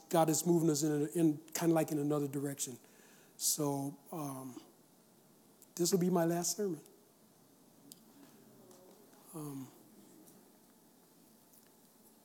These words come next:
I'm looking forward to, we're looking forward to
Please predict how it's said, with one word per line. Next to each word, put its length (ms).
I'm 180
looking 320
forward 400
to, 140
we're 240
looking 300
forward 480
to 300